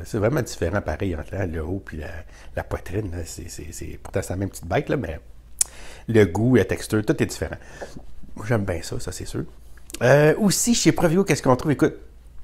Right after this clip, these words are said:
le filet de truite. Filet de truite, euh, huit quatre-vingt-dix-neuf la livre, ou si tu préfères, dix-neuf quatre-vingt-deux le kilo, en bas de vingt piastres. Ça, c'est, c'est très raisonnable, c'est un bon prix.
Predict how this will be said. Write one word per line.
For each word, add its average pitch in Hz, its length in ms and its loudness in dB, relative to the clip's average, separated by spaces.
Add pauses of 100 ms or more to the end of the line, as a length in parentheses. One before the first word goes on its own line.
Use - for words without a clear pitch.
(280)
le 147 100 4
filet 139 180 4
de - 40 -12
truite. - 220 -8 (140)
Filet 117 120 0
de 110 60 -2
truite, 135 380 4 (440)
euh, 90 120 0
huit 101 180 2
quatre-vingt-dix-neuf 120 640 4
la 107 100 6
livre, 98 300 2
ou 101 40 0
si - 80 -6
tu - 40 -14
préfères, 92 280 0
dix-neuf 90 280 0
quatre-vingt-deux 98 480 0
le 92 80 0
kilo, - 320 -6
en 104 80 0
bas 92 100 -2
de 87 60 -6
vingt 95 140 -2
piastres. - 380 -8
Ça, 82 60 -10
c'est, - 160 -12 (140)
c'est - 100 -16
très 92 200 -4
raisonnable, 85 600 -6
c'est - 60 -16
un - 100 -16
bon 82 160 -6
prix. 90 400 -4